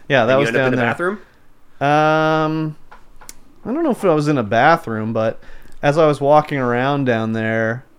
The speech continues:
Speaker 1: um, you go into a big area with some mold, and then you go into another area, and there's, like, a, what looks like a, um,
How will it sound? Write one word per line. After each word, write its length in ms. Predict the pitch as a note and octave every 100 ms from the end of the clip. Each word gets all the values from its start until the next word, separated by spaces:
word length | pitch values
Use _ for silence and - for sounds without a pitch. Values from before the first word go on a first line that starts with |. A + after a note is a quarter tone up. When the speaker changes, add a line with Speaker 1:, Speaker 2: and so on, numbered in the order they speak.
| _ _ B2
Speaker 1:
um, 600 | A#2 A2+ A2 A2 G#2+ A2 - - - - _ _ - _ _ _ _
you 100 | D3
go 220 | C3+ C3
into 220 | C3+ D3 C3+
a 40 |
big 380 | A#2 C3+ A#2+ - _ _ _
area 340 | C#3 B2+ B2+ B2
with 160 | A#2+
some 220 | - B2+
mold, 800 | A#2 A#2 A#2+ A#2+ A#2 A#2 D3+ D#3+ _ _ _ - - _
and 180 | A#2 A2
then 200 | A2 A2
you 80 | A2
go 520 | A#2+ A#2+ A#2+ B2 A#2+ -
into 260 | A#2+ B2+
another 360 | B2 D3 F3 D3+
area, 500 | C#3 C3+ C#3 C3+ C3+
and 80 | C3
there's, 160 | B2
like, 160 | C3 B2
a, 380 | A#2+ A2+ A2 A2
what 200 | C3+ D3+
looks 220 | C3+ -
like 260 | C#3 B2 C3
a, 200 | A#2 A2
um, 480 | G#2 G#2 G2+ G2+